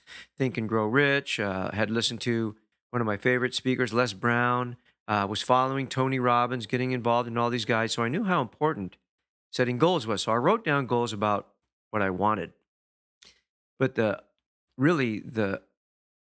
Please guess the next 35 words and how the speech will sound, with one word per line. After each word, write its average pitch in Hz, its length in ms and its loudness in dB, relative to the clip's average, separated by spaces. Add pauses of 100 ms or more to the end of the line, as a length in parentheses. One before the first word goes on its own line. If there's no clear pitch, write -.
(140)
final 170 500 2
thing 104 300 -2
that 92 100 -2
I 92 120 -2
had 92 220 -2
to 107 100 -2
learn 95 400 -2
was 92 420 -2 (320)
how 147 640 2
to, 107 640 -2 (520)
uh, 92 340 0 (180)
deal 156 300 2
with 110 180 -4
money. 107 600 -4 (600)
Okay, 104 400 -2
so 101 680 0
I, 113 200 2
it 110 240 -2
didn't 180 180 -2
take 185 160 0
me 151 80 -6
too 147 160 -2
long 135 160 0
to 120 80 0
realize 113 320 2
that 110 80 -2
I 185 100 2
had 277 140 0
a 226 40 -2
little 220 120 2
bit 170 160 -2
of 117 60 -4
a 113 80 0
lack 120 360 2
mentality, 98 760 -2